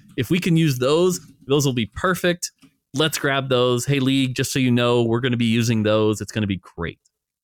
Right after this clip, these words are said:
One of our set designers, Witty, very much, 'cause he, Witty used to be on the, uh, League of Legends team, so he'll constantly keep an eye on it. And it's like, "Oh, we've gotta use Akshan for set seven. He's a Sentinel of Light. It fits the theme well.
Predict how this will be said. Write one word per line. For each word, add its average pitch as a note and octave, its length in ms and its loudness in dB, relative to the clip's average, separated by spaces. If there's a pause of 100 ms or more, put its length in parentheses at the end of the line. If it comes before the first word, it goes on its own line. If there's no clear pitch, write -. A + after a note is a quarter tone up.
(160)
One C3 220 0
of D#3 80 0
our C#3 100 2
set C3+ 260 -2
designers, A2+ 480 0
Witty, A2 420 0
very A#2+ 380 0
much, G#2+ 280 -2
'cause A#2 140 -2
he, B2+ 100 -4
Witty C3+ 220 0
used B2 200 -2
to A2 60 -6
be A2 240 0
on G#2+ 440 -2
the, G2 220 -2
uh, F2+ 160 -2
League G2+ 200 -2
of G2 60 -2
Legends C#3+ 360 -2
team, F#2+ 320 -4 (560)
so A#2 160 -2
he'll A#2+ 180 2
constantly A2 480 -4
keep A2 180 -4
an F#2+ 100 -4
eye G#2+ 140 0
on G2 140 0
it. F#2+ 80 -4
And - 80 -10
it's G2 160 -8
like, F#2 240 -4
"Oh, A#2 220 0
we've G#2+ 180 -2
gotta A#2 240 0
use G#2 460 0
Akshan G2+ 580 -4
for G#2 100 -6
set - 220 -8
seven. G2 480 -2 (380)
He's A#2 160 0
a A2 40 0
Sentinel A2 440 0
of G#2 100 -6
Light. C3 320 0
It F#2 100 -6
fits - 240 -8
the G#2 80 -6
theme C3 360 0
well. A2+ 440 0